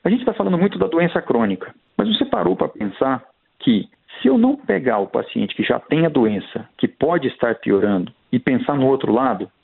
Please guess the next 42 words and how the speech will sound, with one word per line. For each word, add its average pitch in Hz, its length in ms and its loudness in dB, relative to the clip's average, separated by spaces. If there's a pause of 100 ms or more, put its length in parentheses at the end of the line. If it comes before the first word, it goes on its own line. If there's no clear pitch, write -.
(160)
naquele 131 340 0
paciente 135 640 0
que 123 280 2 (380)
não 214 260 4
tem 180 200 0
o 165 60 2
diagnóstico 131 580 0 (120)
feito 123 280 0
ainda, 98 440 0 (160)
mas 117 160 0
que 110 80 -2
poderia 160 600 0
ter 151 180 0
o 135 60 -2
seu 143 160 0
diagnóstico 117 540 0
realizado 113 560 0
de 107 80 -4
forma 110 300 -2
precoce 127 560 -2
e 120 40 0
ele 120 140 2
tá 131 100 0
perdendo 123 760 -2
muito 156 420 2
tempo 165 440 0
pra 131 160 0
ter - 160 -2
o 127 100 2
início 135 340 2
do 120 120 2
diagnóstico, 113 680 0
essa 180 240 -2
pessoa 143 440 0
que 127 180 2
entraria 110 680 2 (500)
com 123 80 2
uma 123 280 4
fase 190 260 -2
inicial 131 520 0
da 117 80 2
doença 113 600 0